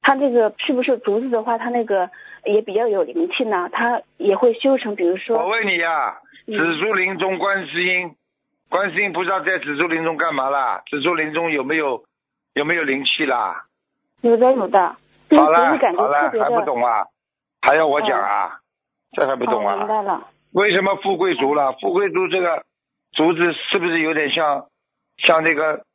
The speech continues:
Speaker 2: 紫竹林中的那种林啊？就是竹，竹林啊？
Speaker 1: 对，就是看上去特别的舒服。
Speaker 2: 好了。
Speaker 1: 哦，感恩师父。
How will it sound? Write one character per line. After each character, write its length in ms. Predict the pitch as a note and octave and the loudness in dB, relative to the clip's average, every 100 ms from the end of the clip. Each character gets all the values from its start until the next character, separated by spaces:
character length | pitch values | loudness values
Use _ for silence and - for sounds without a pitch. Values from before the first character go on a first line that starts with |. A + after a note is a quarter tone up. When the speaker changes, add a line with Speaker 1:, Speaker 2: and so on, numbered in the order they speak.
| _ _ _ - - | _ _ _ -12 -4
Speaker 2:
紫 180 | C3 B2+ | 0 2
竹 260 | C3 C#3 D#3+ D#3+ - | 2 2 0 -2 -2
林 280 | C3 C#3+ | 0 2
中 160 | D3 D3+ | 0 0
的 100 | C#3+ | 0
那 160 | D3 B2+ | 0 0
种 240 | A#2+ A#2 | 0 0
林 260 | A2+ A2+ C3 | 0 2 2
啊？ 260 | A2+ F#2+ - | 0 -2 -4
就 140 | C#3+ | -2
是 160 | B2+ C3 | -2 -2
竹， 300 | C#3 B2+ C3 | 0 -2 -2
竹 240 | - C3 | -2 -2
林 220 | B2+ A2 A2 | -2 -2 0
啊？ 200 | G2+ E2+ - _ _ _ _ - | -2 -4 -14 _ _ _ _ -2
Speaker 1:
对， 140 | A3 | 0
就 140 | A3+ D4 | 2 2
是 80 | D4 | 2
看 160 | D#4 | 2
上 120 | C4+ | 0
去 60 | C#4 | -2
特 160 | C#4 B3 | -2 0
别 100 | A3 | 0
的 120 | A3 | -4
舒 260 | - A3 | 0 0
服。 300 | A3 F3+ - - _ _ _ - | 2 -4 -4 -8 _ _ _ 0
Speaker 2:
好 220 | C3+ C3 | 4 4
了。 320 | C3+ C3+ - _ _ _ _ _ _ - | 4 2 -2 _ _ _ _ _ _ 0
Speaker 1:
哦， 180 | G#3+ G3+ | 2 4
感 220 | G3+ G3+ | 2 2
恩 100 | G#3+ | 0
师 220 | - - | -4 -8
父。 180 | - B3+ | -4 -4